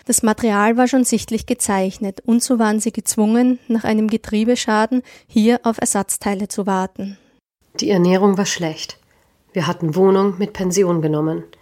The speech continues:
Speaker 2: Das Menü wurde mittags und abends serviert, ohne dass wir uns entschließen konnten, es zu probieren. In der Suppe schwammen tote Fliegen,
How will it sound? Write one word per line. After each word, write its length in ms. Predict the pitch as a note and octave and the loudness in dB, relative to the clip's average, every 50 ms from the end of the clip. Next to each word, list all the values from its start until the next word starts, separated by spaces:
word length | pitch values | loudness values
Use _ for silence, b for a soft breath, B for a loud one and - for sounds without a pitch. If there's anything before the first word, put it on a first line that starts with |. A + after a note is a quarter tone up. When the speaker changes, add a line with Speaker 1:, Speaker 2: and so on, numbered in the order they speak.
| b b b b b b b _ _ _ | b b b b b b b _ _ _
Speaker 2:
Das 200 | - F3+ F3 - | -6 -6 -2 0
Menü 440 | F3 E3+ E3 E3+ F#3 G3+ A3+ A#3 G#3+ | 2 2 4 4 4 4 2 2 0
wurde 160 | G#3+ G3+ F#3 | 0 0 2
mittags 520 | E3 E3 G3 A3+ G#3+ - B3+ A#3+ - - - | 2 2 2 0 0 -4 -6 -6 -6 -8 -8
und 140 | F#3+ E3+ - | -8 -6 -4
abends 380 | F3 E3+ F3 G#3 G#3+ G#3+ - | -4 -4 -2 -2 -4 -4 -2
serviert, 460 | - G3+ G3 F3+ G3+ G3+ G#3+ G#3+ - B B B B B | -2 -2 -2 -2 -2 -2 -2 -4 -8 B B B B B
ohne 200 | - A#3+ C4 C4+ | 2 4 4 4
dass 220 | B3+ A#3+ A#3 A#3 - | 4 2 0 0 0
wir 120 | G#3+ - | -2 0
uns 160 | G#3 F#3+ E3+ | 0 -2 -2
entschließen 520 | F3+ F3 - - - G#3+ A3+ G#3+ - G#3 G3+ | -2 -4 -4 -4 -2 -2 -2 -2 -2 -2 -2
konnten, 360 | - - F3+ F3 F3 - F#3+ | -2 -2 -4 -4 -2 -2 -2
es 180 | F3 E3 E3 | -2 -2 -4
zu 140 | - - F3 | -4 -6 -8
probieren. 560 | D#3 - - E3+ E3 D#3+ D#3 E3 D#3+ E3 E3 D#3+ - _ b b b b b b b _ | -6 -6 -8 -10 -8 -6 -6 -6 -4 -6 -8 -10 -16 _ b b b b b b b _
In 140 | - G3+ F3+ | 0 2 2
der 80 | F3+ | 2
Suppe 420 | E3+ - A3+ A3+ - A3+ A3+ A3 G#3 | 2 2 2 2 2 0 0 0 -2
schwammen 400 | - - - F#3 F3 F3+ E3+ E3 | -6 -4 -2 0 0 0 0 -2
tote 260 | - - F3+ - F3+ | -4 -6 -8 -8 -8
Fliegen, 440 | - - F#3+ G3+ A3 G#3+ A#3 A3+ | -6 -2 0 0 2 2 0 -2